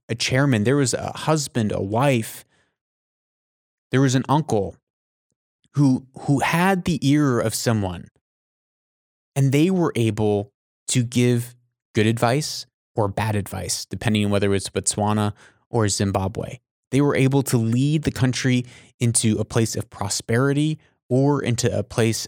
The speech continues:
of chaos and poverty. And there might be a day when you and I have that same opportunity as well. Maybe not for an entire nation state, but maybe for a small community, maybe for an art community, maybe for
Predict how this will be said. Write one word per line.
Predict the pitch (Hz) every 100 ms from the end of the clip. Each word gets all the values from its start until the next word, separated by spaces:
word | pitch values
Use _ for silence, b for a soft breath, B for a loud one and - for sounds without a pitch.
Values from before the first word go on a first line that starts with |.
| -
of | 110 -
chaos | - - 135 123 127 - - _ _ _ -
and | 107
poverty. | - 107 - 101 98 - _ _ _ _ -
And | 131
there | 127
might | 127 175
be | 180 160
a | 120
day | 107 98 98 -
when | 110 107
you | 120 151
and | 139
I | - 101 98 98 _ _ _
have | 123 127
that | 123 -
same | - 131 131
opportunity | 120 - 120 - 120 117 113 - _ -
as | 117 110
well. | 113 - - B B B
Maybe | 139 151
not | 143 -
for | - 135 120 110
an | 120 110
entire | 104 - 113 104
nation | 98 113 - 98
state, | - 98 98
but | - 107
maybe | 143 160 147 -
for | 139 135 131 -
a | 123
small | - 123 120
community, | - 110 127 127 104 _ B B -
maybe | 127 139
for | 131 - 127 123 -
an | 113
art | 110 120 -
community, | 113 101 95 - - b b -
maybe | 123 127
for | 123 - 123 120 123